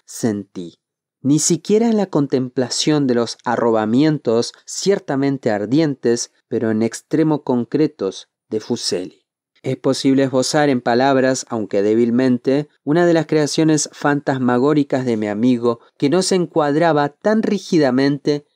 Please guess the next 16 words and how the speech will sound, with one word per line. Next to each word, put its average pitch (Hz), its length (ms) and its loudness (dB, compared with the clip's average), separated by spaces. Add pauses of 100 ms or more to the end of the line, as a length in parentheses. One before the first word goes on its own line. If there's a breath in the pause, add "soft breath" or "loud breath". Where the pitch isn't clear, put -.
(100)
en 131 140 -2
el 123 140 2
espíritu 123 800 -6 (200)
de 107 160 -4
la 107 160 0
abstracción. 95 880 -8 (440)
Era 123 200 2
un 123 80 -2
cuadro 123 400 0
pequeño 123 640 0
que 120 380 -4
presentaba 190 720 0
el 165 100 2
interior 143 680 2
de 123 180 2
una 120 640 2